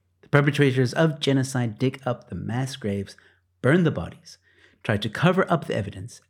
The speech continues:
and intimidate the witnesses. They deny that they committed any crimes and often blame what happened on, uh, the victims, victim blaming. They block investigations of the crimes and continue to govern until driven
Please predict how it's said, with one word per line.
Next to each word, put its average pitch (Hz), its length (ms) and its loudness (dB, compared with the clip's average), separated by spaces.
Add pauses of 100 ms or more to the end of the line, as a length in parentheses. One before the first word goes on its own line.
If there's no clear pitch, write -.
(100)
and 104 300 0
intimidate 110 680 -2 (240)
the 107 140 -6
witnesses. - 640 -14 (540)
They 104 120 2
deny 127 460 4
that 120 320 0 (280)
they 101 140 0
committed 175 480 2
any 107 160 4
crimes 87 440 -6
and - 140 -10
often 190 380 4
blame 120 400 2 (380)
what 101 200 -2
happened 104 460 -2 (160)
on, 113 340 2 (540)
uh, 104 260 2
the 107 140 0
victims, - 600 0
victim 110 340 0
blaming. 90 320 -6 (560)
They 117 120 4
block 147 400 2 (280)
investigations 151 800 2
of 101 120 -2
the 107 80 -4
crimes 294 540 4 (400)
and 120 120 2
continue 269 520 4
to 151 100 -2
govern 156 360 2
until 147 520 0
driven 208 680 0